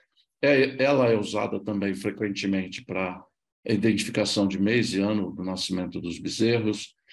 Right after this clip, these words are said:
É, em alguns casos, é usada também para a identificação de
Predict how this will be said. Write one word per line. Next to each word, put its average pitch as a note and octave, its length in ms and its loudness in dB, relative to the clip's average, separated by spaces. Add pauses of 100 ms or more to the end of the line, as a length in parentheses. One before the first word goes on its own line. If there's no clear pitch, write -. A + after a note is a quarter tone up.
(280)
É, A2 500 4
em B2 140 4
alguns B2+ 360 2
casos, A#2+ 680 0
é C3 140 6
usada G2+ 720 0 (460)
também A#2 540 0
para G2+ 520 -2
a F#2+ 540 -4
identificação G#2 1120 -2 (480)
de G2 800 0